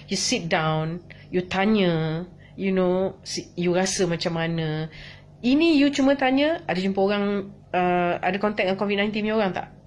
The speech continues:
Ada pergi luar negara tak? Itu saja. Yang lain tu pandai-pandai kau lah. Dia suruh pergi ke swasta. Ah, kalau nak tunggu kat sini, I take s-, ini. You give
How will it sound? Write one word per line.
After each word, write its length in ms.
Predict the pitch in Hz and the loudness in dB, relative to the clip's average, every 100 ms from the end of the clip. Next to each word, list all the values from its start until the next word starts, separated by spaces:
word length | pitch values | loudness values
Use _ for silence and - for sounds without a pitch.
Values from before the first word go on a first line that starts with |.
| - | -6
Ada 80 | 185 | -6
pergi 180 | 202 202 214 | -4 -2 -2
luar 80 | |
negara 240 | 214 220 208 190 | 0 0 0 -2
tak? 240 | - - | -6 -6
Itu 160 | 269 359 | -2 0
saja. 320 | 240 156 151 - - - - - - - - - - - - - - | 0 -2 -6 -12 -20 -20 -20 -20 -20 -20 -20 -20 -20 -20 -20 -20 -8
Yang 160 | 185 185 | -2 2
lain 240 | 214 240 233 | 2 2 -2
tu 80 | 285 | -6
pandai-pandai 480 | 220 208 196 185 180 | -6 -2 -2 -2 -6
kau 180 | 175 | -6
lah. 300 | 160 214 - - | -4 -6 -8 -8
Dia 80 | 180 | -8
suruh 160 | 175 170 | -6 -8
pergi 240 | 165 160 | -10 -10
ke 80 | 170 | -10
swasta. 640 | - 165 - 147 160 - - - - - - - - - | -10 -12 -12 -16 -16 -18 -20 -20 -20 -20 -20 -20 -20 -12
Ah, 80 | 156 | -10
kalau 160 | 165 175 | -4 -2
nak 160 | 170 | -2
tunggu 240 | 185 214 240 | -2 -2 -2
kat 160 | 220 | -2
sini, 240 | 262 285 - | -2 -4 -2
I 240 | 175 175 | -2 -2
take 240 | 202 - | -4 -6
s-, 160 | - - | -8 -10
ini. 320 | 180 180 175 | -4 -2 -2
You 160 | 175 214 | -2 -2
give 240 | 214 247 | -2 -2